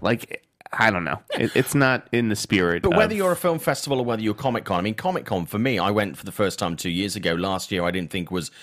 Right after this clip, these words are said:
Speaker 2: was quite as good. The content wasn't quite as good, but I'm sure that this year they're gonna pick it up. They made some changes last year.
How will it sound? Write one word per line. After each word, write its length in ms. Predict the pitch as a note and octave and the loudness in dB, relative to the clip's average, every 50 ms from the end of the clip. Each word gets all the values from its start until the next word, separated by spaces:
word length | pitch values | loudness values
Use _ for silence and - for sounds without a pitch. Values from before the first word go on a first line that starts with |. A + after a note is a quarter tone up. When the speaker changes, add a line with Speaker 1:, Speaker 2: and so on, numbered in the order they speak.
| - - - - | -20 -20 -8 -2
Speaker 2:
was 160 | F2+ F#2 - | -2 -2 -2
quite 260 | - - G#2 F2+ F2+ | 0 -2 0 0 0
as 140 | F2+ D#2 - | 0 -2 -2
good. 180 | - A2+ G#2+ E2 | -2 -2 -2 -2
The 80 | E2 | -4
content 440 | - - - G#2 G2 F#2 - G2 E2+ | -6 -2 -2 -2 -2 0 -2 -2 0
wasn't 260 | G2 F2+ E2+ F#2 E2+ | -2 -2 -2 -2 -2
quite 200 | - F#2+ F#2 E2+ | 0 0 2 2
as 140 | E2+ E2 - | 0 -2 -2
good, 180 | - A2 A#2 A2 | 0 -2 0 0
but 80 | G2+ | 0
I'm 120 | F2 E2+ D#2+ | 0 0 -2
sure 180 | - A2+ G2 | -2 -2 -2
that 140 | E2+ D#2+ D2+ | -2 -2 -4
this 200 | G2 F2 - - | -4 -4 -4 -2
year 120 | G2+ F2 | -4 -2
they're 80 | E2+ F2+ | -2 -2
gonna 180 | F2+ E2+ D2+ - | -2 -4 -6 -6
pick 260 | - - E2+ - - | -8 -12 -10 -8 -6
it 60 | F2+ | -6
up. 140 | - - - | -6 -4 -4
They 80 | E2 | -4
made 180 | E2 F2 F2 - | -4 -4 -4 -4
some 140 | - E2+ D#2+ | -6 -8 -8
changes 420 | - - F#2+ F#2+ F2+ F#2 F#2 D#2+ | -6 -6 -4 -4 -4 -4 -6 -4
last 280 | G2 F#2 F#2 F2+ - - | -4 -4 -4 -4 -4 -4
year. 120 | A#2 A#2 | -4 -4